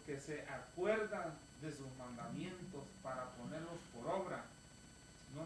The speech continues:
nomás, mm, decirlos, ¿verdad? Sino ponerlos por obra, dice la palabra. Jehová estableció en los cielos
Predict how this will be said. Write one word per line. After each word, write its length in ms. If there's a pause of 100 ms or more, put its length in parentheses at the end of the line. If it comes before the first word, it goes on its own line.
nomás, 440
mm, 340
decirlos, 640
¿verdad? 320
Sino 200 (180)
ponerlos 380 (100)
por 120
obra, 300
dice 260
la 160
palabra. 400 (640)
Jehová 360
estableció 920
en 120
los 160
cielos 480